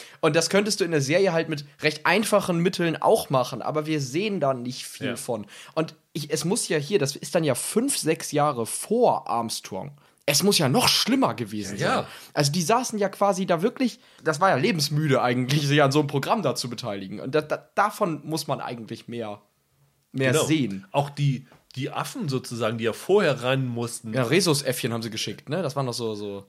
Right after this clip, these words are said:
Speaker 2: Das waren verschiedene, ähm,
Speaker 1: Ja, stimmt,
Speaker 2: war auch ein
Speaker 1: Kopf.
Speaker 2: Schimpanse und
Speaker 1: Ja,
Speaker 2: sowas
Speaker 1: ja,
Speaker 2: dabei.
Speaker 1: ja.
Speaker 2: Aber auch das gehört da eigentlich
Speaker 1: Ja,
Speaker 2: rein
Speaker 1: ja.
Speaker 2: irgendwie. Das ist halt schade. Also, aber jetzt kommt der größte Witz.
Speaker 1: Ja.
Speaker 2: Trotz dieser echt schlechten und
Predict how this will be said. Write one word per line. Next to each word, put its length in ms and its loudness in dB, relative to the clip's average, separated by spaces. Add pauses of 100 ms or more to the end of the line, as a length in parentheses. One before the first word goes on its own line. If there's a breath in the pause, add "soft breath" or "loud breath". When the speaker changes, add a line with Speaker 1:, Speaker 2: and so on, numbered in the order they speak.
Speaker 2:
Das 200 2
waren 120 4
verschiedene, 480 -2 (160)
ähm, 440 -8
Speaker 1:
Ja, 120 -2
stimmt, 220 -10
Speaker 2:
war 100 0
auch 80 0
ein 60 -4
Speaker 1:
Kopf. 100 -4
Speaker 2:
Schimpanse 480 -2
und 140 -4
Speaker 1:
Ja, 100 2
Speaker 2:
sowas 160 -4
Speaker 1:
ja, 80 -2
Speaker 2:
dabei. 180 4
Speaker 1:
ja. 200 0 (420 loud breath)
Speaker 2:
Aber 280 -8
auch 120 -12
das 380 -10
gehört 420 -4
da 180 -2
eigentlich 720 -6
Speaker 1:
Ja, 220 2
Speaker 2:
rein 300 2
Speaker 1:
ja. 180 0
Speaker 2:
irgendwie. 640 -4 (180)
Das 220 -4
ist 180 -6
halt 240 2
schade. 420 0
Also, 340 -4 (500 loud breath)
aber 240 2
jetzt 240 -4
kommt 160 -6
der 80 -2
größte 500 -6
Witz. 400 -18
Speaker 1:
Ja. 160 -4 (540)
Speaker 2:
Trotz 440 -2
dieser 440 -2 (140)
echt 360 -4
schlechten 600 -6
und 480 -4